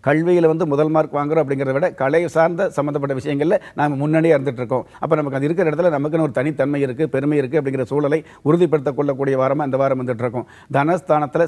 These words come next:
செவ்வாய் பகவான் இருக்கிறதுனால அதிகாரமான பேச்சுக்கள் மூலமாவே பண வரவு வந்துட்டு இருக்கும். தன்னுடைய மூளையை பயன்படுத்தி முக்கியமான காரணங்கள்ல குற்றவாளியை கூட வந்து நமக்கு, அதாவது குற்றம், குற்றமே இல்லாமல் குற்றவாளியாக நிரூபிக்கப்பட்டவங்க வந்து அவங்கள வந்து அந்த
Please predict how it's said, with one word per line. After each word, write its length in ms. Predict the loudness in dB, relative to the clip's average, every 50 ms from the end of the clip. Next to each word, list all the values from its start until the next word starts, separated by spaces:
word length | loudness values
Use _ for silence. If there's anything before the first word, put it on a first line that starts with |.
| 0
செவ்வாய் 280 | 0 2 4 4 4 4 2
பகவான் 280 | 0 0 0 -2 -2 -4
இருக்கிறதுனால 480 | -4 -4 -4 -2 -2 0 0 0 0 -2 -4 -10 -6 -4 -2
அதிகாரமான 580 | 0 2 4 6 6 6 4 2 0 0 0 0 0
பேச்சுக்கள் 380 | 0 -2 -2 -2 -2 -2 0 0 0
மூலமாவே 340 | 0 0 0 0 0 -2 -2 -2
பண 160 | -2 0 0 0
வரவு 160 | 0 0 0 -2
வந்துட்டு 240 | -2 -4 -4 -4
இருக்கும். 240 | -4 -4 -4 -6 -6 -10 -12 -4 0 0
தன்னுடைய 280 | 0 2 0 -2 -2 0 0
மூளையை 380 | 2 2 4 2 2 2 0 0 0
பயன்படுத்தி 500 | 0 0 0 0 -2 -2 -2 -2 -2 -4 -2 -2 -2 -4
முக்கியமான 560 | -2 -2 0 0 2 2 2 0 0 -2 0 0 0
காரணங்கள்ல 600 | 0 0 0 -2 -4 -4 -4 0 2 2 0 0 -2 -8 -4 -2 -2
குற்றவாளியை 640 | 0 2 4 4 6 6 4 4 4 2 0 0 0 0
கூட 140 | 2 4 4 4 2
வந்து 200 | 2 0 0 0
நமக்கு, 260 | 0 -2 -2 -2 -2 0 0
அதாவது 240 | 0 0 0 -2 -2 -4
குற்றம், 320 | -4 2 4 4 4 4 2 -6 -10 -16 -8 -6 -4
குற்றமே 320 | 2 4 4 4 4 2 2 2
இல்லாமல் 360 | 4 4 4 4 4 0 -2 -2
குற்றவாளியாக 300 | 0 2 4 4 4 4 4 2 2 2 0
நிரூபிக்கப்பட்டவங்க 640 | 0 -2 -2 -2 -2 -2 -2 -2 -2 -2 -2 -2 -2 -2
வந்து 180 | -2 0 -2 -4 -4 -6 -4 -2 0
அவங்கள 200 | 0 0 0 0 0
வந்து 140 | 0 0 0 0
அந்த 100 | 0